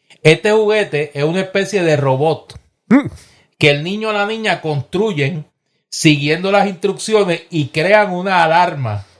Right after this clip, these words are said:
Speaker 1: para colocar en la puerta de su cuarto, la cual avisa <laughs> cuando algún intruso entra.
Speaker 2: Chacho, eso, eso
Speaker 1: Eso
Speaker 2: es,
Speaker 1: tú le pones,
Speaker 2: eso es
Speaker 1: mira,
Speaker 2: de
Speaker 1: tú la
Speaker 2: primera necesidad.
Speaker 1: Sí, sí, mira, si tú ves este tipo, Oscar Santamaría,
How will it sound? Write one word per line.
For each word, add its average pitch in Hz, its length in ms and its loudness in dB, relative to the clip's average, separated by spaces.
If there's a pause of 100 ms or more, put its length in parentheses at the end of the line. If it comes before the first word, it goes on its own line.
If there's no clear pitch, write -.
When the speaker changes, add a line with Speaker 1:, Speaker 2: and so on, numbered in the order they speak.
(680)
Speaker 1:
para 143 400 6
colocar 147 500 0
en 190 100 -2
la 143 160 0
puerta 156 360 -2
de 180 100 2
su 175 180 -6
cuarto, 208 640 0 (400)
la 143 240 6
cual 175 220 4
avisa - 540 0
<laughs> - 40 -20
cuando 151 260 -6
algún 143 300 0
intruso 196 680 2
entra. 226 360 0 (200)
Speaker 2:
Chacho, 202 200 -10 (340)
eso, - 220 -14
eso 131 200 -4
Speaker 1:
Eso 151 280 6
Speaker 2:
es, - 40 -10
Speaker 1:
tú 226 80 0
le 214 120 2
pones, 220 240 2
Speaker 2:
eso 185 80 6
es 175 80 8
Speaker 1:
mira, 185 100 8
Speaker 2:
de 180 80 6
Speaker 1:
tú 175 120 2
la 196 120 6
Speaker 2:
primera 185 260 4
necesidad. 226 720 0
Speaker 1:
Sí, 185 280 2
sí, 202 340 -4
mira, 208 240 6
si 160 180 -4
tú 214 180 -4
ves 233 120 2
este 226 240 0
tipo, 208 460 -8
Oscar 180 320 0
Santamaría, 226 800 2